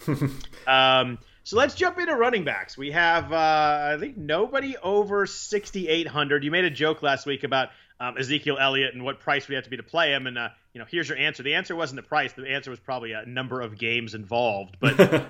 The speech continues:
Speaker 1: <laughs>
Speaker 2: Zeke is sixty-eight hundred against, uh, the Washington football team. He, uh, he actually broke out a little bit last week, twenty-one for one oh three.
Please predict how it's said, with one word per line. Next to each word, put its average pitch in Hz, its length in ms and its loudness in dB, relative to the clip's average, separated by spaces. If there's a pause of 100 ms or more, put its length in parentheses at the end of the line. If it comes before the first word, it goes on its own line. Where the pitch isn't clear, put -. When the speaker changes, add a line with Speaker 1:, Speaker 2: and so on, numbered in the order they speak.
(220)
Speaker 1:
<laughs> - 260 -20
Speaker 2:
Zeke 170 400 0
is - 140 2
sixty-eight 214 480 2
hundred 196 260 2
against, 185 400 -4
uh, 175 120 2
the 165 80 2
Washington 160 460 -2
football 160 400 0
team. 156 380 -8
He, 175 280 -4
uh, 247 80 2
he 170 160 4
actually 233 220 2
broke 240 260 0
out 254 160 2
a - 20 0
little 143 120 0
bit 107 120 -12
last 101 240 -10
week, 95 180 -16
twenty-one 160 500 -2
for 160 120 -4
one 151 200 0
oh 151 100 2
three. 147 600 0